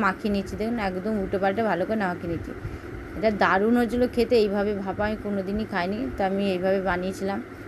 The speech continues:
তো দারুণ লাগলো। তো বাটির মধ্যে দিয়ে দিচ্ছি, একটা টিফিন বাটির মধ্যে,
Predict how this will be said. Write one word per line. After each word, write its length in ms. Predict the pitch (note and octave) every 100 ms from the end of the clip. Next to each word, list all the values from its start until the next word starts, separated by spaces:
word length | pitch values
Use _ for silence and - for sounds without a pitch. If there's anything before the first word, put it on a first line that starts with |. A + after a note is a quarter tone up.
| - -
তো 60 | G3 F#3
দারুণ 280 | F#3 G3 G#3 G3
লাগলো। 220 | F#3 A3 A#3
তো 40 | G3+
বাটির 280 | F#3 F3+ G3 G3+
মধ্যে 180 | G#3 A#3
দিয়ে 100 | G3+ G3
দিচ্ছি, 140 | G#3 A3
একটা 120 | G#3
টিফিন 200 | A3 G3 G#3
বাটির 260 | G#3 G3+ G#3
মধ্যে, 240 | G3+ F#3